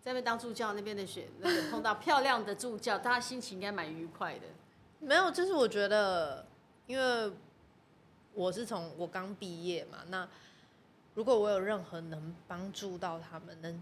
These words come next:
Speaker 2: 教他们，我就会尽量想要教给他们。
Speaker 1: 哎，学生碰到助教都会问你什么问题啊？
Speaker 2: 嗯。
Speaker 1: 你又，你怎么教他们的？
Speaker 2: 他们其实还好，因为我们还是会有老师啊。
Speaker 1: 嗯。
Speaker 2: 那助教可能就是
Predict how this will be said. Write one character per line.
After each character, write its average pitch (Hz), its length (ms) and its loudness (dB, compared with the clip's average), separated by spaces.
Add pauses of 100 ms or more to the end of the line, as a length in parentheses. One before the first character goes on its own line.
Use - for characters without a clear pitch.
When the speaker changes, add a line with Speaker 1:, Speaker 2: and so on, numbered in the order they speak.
Speaker 2:
教 175 260 -4
他 - 160 -10
们， 156 260 -8
我 156 100 -6
就 180 100 -6
会 185 120 -2
尽 185 260 -8
量 165 200 -6
想 - 160 -16 (120)
要 151 180 -10 (140)
教 147 240 -10
给 - 160 -18
他 - 80 -20
们。 - 100 -20
Speaker 1:
哎， 233 80 -8
学 - 260 0
生 277 300 0
碰 254 240 0
到 240 160 4
助 220 180 -4
教 208 200 0
都 208 100 -2
会 202 80 0
问 196 220 0
你 180 80 -2
什 170 140 -4
么 147 120 -6
问 156 180 -4
题 - 120 -10 (120)
啊？ - 60 -14
Speaker 2:
嗯。 - 80 -16 (280)
Speaker 1:
你 190 100 -4
又， 233 80 2
你 247 200 2
怎 208 160 2
么 165 60 2
教 170 240 2
他 170 160 -2
们 - 200 -6
的？ - 100 -16 (1120)
Speaker 2:
他 370 80 -8
们 226 400 -4 (560)
其 - 120 -8
实 403 160 2
还 285 220 2
好， 294 180 2
因 269 140 -2
为 392 100 0 (160)
我 220 120 -6
们 208 160 -8
还 226 180 0
是 294 140 0
会 302 100 2
有 226 120 2
老 165 280 0
师 160 480 -8
啊。 156 300 -8
Speaker 1:
嗯。 175 300 -4 (160)
Speaker 2:
那 277 100 -6
助 285 180 -6
教 277 140 4
可 240 100 -6
能 170 220 -2
就 202 120 -6
是 196 460 -4